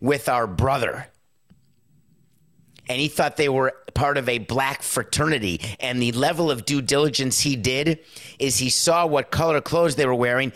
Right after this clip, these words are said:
He did a Google search. He noticed they were the same colors. And he, he assumed that's who it was. And then he got a phone call.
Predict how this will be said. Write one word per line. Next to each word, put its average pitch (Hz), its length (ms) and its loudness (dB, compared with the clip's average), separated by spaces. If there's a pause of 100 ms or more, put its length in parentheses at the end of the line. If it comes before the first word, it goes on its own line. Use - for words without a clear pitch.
(120)
He 139 140 0
did 151 180 2
a 135 80 0
Google 165 460 2
search. 117 480 0 (240)
He 139 140 2
noticed 160 420 2
they 160 100 2
were 147 140 2
the 123 80 -2
same 156 460 0
colors. 135 760 0 (1800)
And 147 220 -2
he, 160 220 -6 (420)
he 147 160 2
assumed 135 480 2
that's 127 260 -2
who 180 160 4
it 190 40 0
was. 208 520 2 (1300)
And 160 260 0
then 208 500 0 (1500)
he 170 120 0
got 180 160 0
a 185 60 -2
phone 214 300 2
call. 113 540 -2